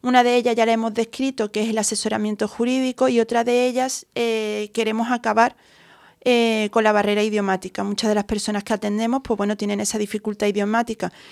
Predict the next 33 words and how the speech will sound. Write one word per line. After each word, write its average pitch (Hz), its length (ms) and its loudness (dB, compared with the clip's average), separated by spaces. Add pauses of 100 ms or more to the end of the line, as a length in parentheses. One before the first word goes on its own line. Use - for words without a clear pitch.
(220)
de 214 180 2
la 196 140 2
que, 190 640 -2
con 202 120 2
la 202 80 2
que 196 140 -2
vienen 208 320 -2
desde 208 300 0
su 208 160 -6
país 202 200 -2
de 202 120 -2
origen, 220 400 -4
por 180 160 -2
ejemplo, 208 420 -4
pues 180 160 -8
personas 214 600 -2
que 220 120 -4
provienen 202 460 -2
de 202 80 -4
Marruecos, 208 460 -4
que 185 100 -4
hay 185 160 0
un 196 100 -4
alto 190 240 -4
porcentaje 196 560 -6
de 190 100 0
personas 185 600 -2 (300)
marroquíes 208 560 0
residiendo 190 760 0
aquí 190 240 -2
en 190 80 -2
el 190 140 -2
barrio, 226 360 0